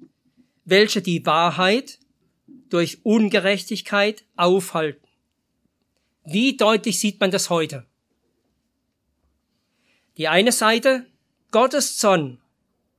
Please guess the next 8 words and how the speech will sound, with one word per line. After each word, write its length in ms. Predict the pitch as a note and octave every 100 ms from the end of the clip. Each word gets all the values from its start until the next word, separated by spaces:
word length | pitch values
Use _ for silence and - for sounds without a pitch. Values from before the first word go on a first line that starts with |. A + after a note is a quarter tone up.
| _ _ _ _ _ -
wird 220 | F3+ F3+
sich 200 | F#3 D#3+
an 220 | E3+ E3+
allen 360 | F#3 G#3+ C#4 C#4+
Gottlosi-, 680 | A3+ - F#3 F3+ F3+ F3 -
an 200 | F#3 D#3+
aller 260 | G3 A3+ B3+
Gottlosigkeit 1000 | A#3 G3+ F3 D#3 D#3 - D#3+ E3+ -